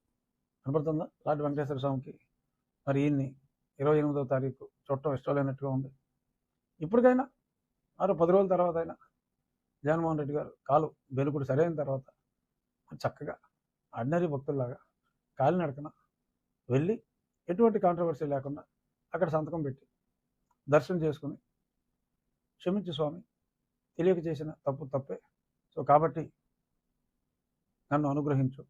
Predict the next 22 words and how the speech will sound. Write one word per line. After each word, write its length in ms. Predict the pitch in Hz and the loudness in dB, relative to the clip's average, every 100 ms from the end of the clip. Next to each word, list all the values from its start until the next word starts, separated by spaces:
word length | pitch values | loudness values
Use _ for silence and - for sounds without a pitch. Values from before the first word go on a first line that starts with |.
| _ - | _ -10
అని 140 | 190 | -6
చెప్పి 180 | 202 226 - _ _ _ _ - | -6 -8 -16 _ _ _ _ -4
కోరుకోవడంలో 440 | 254 254 285 294 294 | 0 4 4 4 0
తప్పులేదు. 340 | 240 254 233 - _ _ _ _ _ _ _ _ | -2 -2 -4 -6 _ _ _ _ _ _ _ _
ప్రశాంతంగా 440 | - 151 185 226 220 | -4 -2 0 2 2
వెళ్ళండి, 280 | 220 214 233 _ - 123 | 0 -4 -10 _ -8 -2
నిండు 160 | 135 | 0
మనసుతో 320 | 170 175 - 196 | 0 -2 -4 -2
సేవించుకోండి. 560 | 202 214 190 196 190 - _ _ _ _ _ _ _ _ _ _ _ _ _ _ _ _ _ _ - | 0 0 -2 -8 -10 -18 _ _ _ _ _ _ _ _ _ _ _ _ _ _ _ _ _ _ 0
ఎవరు 200 | 220 226 170 | 0 0 -2
అబ్జెక్ట్ 240 | 180 - | -2 0
చేయరు, 160 | 190 190 175 | 0 -2 -6
నేను 140 | 165 | -4
సంతకం 300 | 165 170 190 | -2 -2 0
పెడతాను 340 | 170 165 160 - _ _ _ _ _ _ _ _ 190 | 0 -2 -4 -6 _ _ _ _ _ _ _ _ -4
అని 80 | 196 | 0
చెప్పి 140 | 214 | 2
వెళ్ళండి. 280 | 202 202 190 - _ _ | 2 2 -4 -12 _ _
లేదు 260 | 190 226 269 254 | 8 8 10 6
వదిలేయి, 280 | 262 254 262 - _ _ _ - | 6 4 -2 -12 _ _ _ -10
ఎవడు 240 | - - | -4 0
వెళ్ళమన్నాడు? 440 | 285 277 240 185 | 2 2 2 0